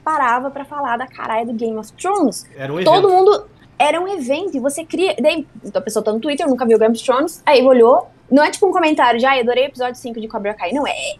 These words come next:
Speaker 1: existe de fato um, milhões de pessoas assistindo ao mesmo tempo e falando sobre aquilo. E também tem uma coisa que é, que isso é, né, compro-, psicologicamente comprovado. As pessoas, elas precisam, elas, elas procuram pertencer a grupos.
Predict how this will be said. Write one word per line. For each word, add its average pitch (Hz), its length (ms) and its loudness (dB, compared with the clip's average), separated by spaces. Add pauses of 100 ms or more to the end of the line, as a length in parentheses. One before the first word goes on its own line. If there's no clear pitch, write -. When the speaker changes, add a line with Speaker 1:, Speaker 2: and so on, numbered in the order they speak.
(120)
Speaker 1:
existe 254 580 2
de 339 100 -6
fato 311 300 -2
um, 294 320 0 (140)
milhões 330 580 4
de 381 60 -2
pessoas 339 260 -6
assistindo 311 360 -6
ao 311 60 0
mesmo 302 160 -4
tempo 302 180 -2
e 311 40 -10
falando 285 260 4
sobre - 200 0
aquilo. 330 400 0 (500)
E 294 240 2 (220)
também 285 300 0
tem 269 100 2
uma 226 160 2
coisa 226 260 2
que 202 80 -6
é, 190 280 0
que - 320 -4
isso 208 240 -6
é, 202 80 0
né, 214 260 -2
compro-, 233 340 -6 (140)
psicologicamente 285 960 -2
comprovado. 247 500 -2
As 185 80 -8
pessoas, 226 300 -6
elas 247 200 0
precisam, - 520 -6
elas, 254 360 -2
elas 233 200 -6
procuram 349 420 -2
pertencer 330 480 0
a - 20 4
grupos. 269 540 2